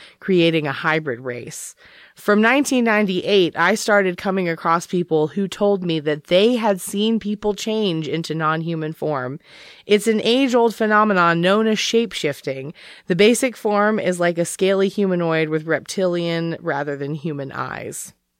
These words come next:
Icke claims that the first reptilian human breeding programs took place two hundred thousand to three hundred thousand years ago,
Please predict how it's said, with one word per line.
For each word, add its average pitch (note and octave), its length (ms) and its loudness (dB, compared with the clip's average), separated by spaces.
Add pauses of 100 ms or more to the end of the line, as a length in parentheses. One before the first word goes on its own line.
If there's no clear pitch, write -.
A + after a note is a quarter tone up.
(880)
Icke G#3+ 300 0
claims G#3+ 500 -4
that F3+ 200 0
the F3+ 60 -4
first G#3+ 380 -2
reptilian F3+ 560 -2
human F3 400 -4
breeding D#3+ 420 -2
programs D#3+ 920 0
took E3+ 240 -2
place D#3 400 -2
two F#3+ 200 -2
hundred F3 260 -2
thousand D#3+ 400 0
to D#3+ 100 -8
three D3 240 -6
hundred D3 260 -6
thousand D3+ 360 -6
years C3+ 220 -8
ago, C3+ 360 -4